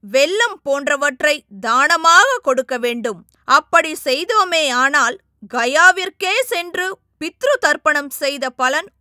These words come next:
உங்களை வந்தடைவது நிச்சயம். கயாவிற்கு செல்ல முடியாதவர்களுக்கு இந்த ஆலயத்தில் வந்து கயாசுர மகரிஷியை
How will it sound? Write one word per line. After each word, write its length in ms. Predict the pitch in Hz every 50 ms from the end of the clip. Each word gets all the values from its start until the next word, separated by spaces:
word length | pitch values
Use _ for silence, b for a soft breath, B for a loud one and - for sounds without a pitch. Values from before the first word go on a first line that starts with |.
| _
உங்களை 480 | - 240 247 262 262 247 254 247 240 233 226
வந்தடைவது 680 | 220 226 233 247 269 320 339 320 311 294 294 277 240 233
நிச்சயம். 640 | 220 220 233 240 - - 311 254 240 233 214 196 - - - _ - 208
கயாவிற்கு 720 | 202 269 277 311 392 427 539 523 453 480 403 - - 359
செல்ல 380 | 370 - - - 277 285 330 427 494 453
முடியாதவர்களுக்கு 1040 | 285 277 294 277 285 285 285 285 285 262 269 269 262 277 269 262 254 - 285 254 233 233 - _ _ _ _ _ _ -
இந்த 320 | 262 311 359 370 403 320 302 294 254 196 233
ஆலயத்தில் 720 | 254 302 381 466 523 480 381 339 311 - - - 302 285 240
வந்து 400 | 208 254 254 277 349 403 381 240 214 233 _ _ _ _ _ _ _ -
கயாசுர 760 | 202 277 277 302 349 403 453 587 622 - - 427 392 359 311
மகரிஷியை 800 | 262 247 247 254 269 - - 415 403 - - 349 294 294 285 269